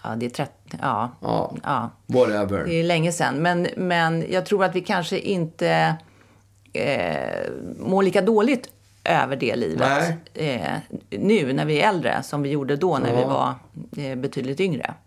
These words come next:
Speaker 2: Ja.
Speaker 1: Man trodde, man, man förväntade sig kanske att
Speaker 2: Ja,
Speaker 1: livet
Speaker 2: de
Speaker 1: skulle
Speaker 2: sa,
Speaker 1: vara så
Speaker 2: de,
Speaker 1: mycket mer.
Speaker 2: jag vill minnas att de sa att vi var som två pensionärer.
Speaker 1: Ja.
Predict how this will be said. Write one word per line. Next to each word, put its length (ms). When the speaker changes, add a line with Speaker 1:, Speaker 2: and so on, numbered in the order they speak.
Speaker 2:
Ja. 280
Speaker 1:
Man 140
trodde, 360
man, 380
man 380
förväntade 460
sig 140
kanske 280
att 240
Speaker 2:
Ja, 60
Speaker 1:
livet 180
Speaker 2:
de 160
Speaker 1:
skulle 200
Speaker 2:
sa, 40
Speaker 1:
vara 180
så 100
Speaker 2:
de, 60
Speaker 1:
mycket 200
mer. 80
Speaker 2:
jag 140
vill 120
minnas 260
att 80
de 140
sa 220
att 80
vi 40
var 180
som 160
två 160
pensionärer. 680
Speaker 1:
Ja. 300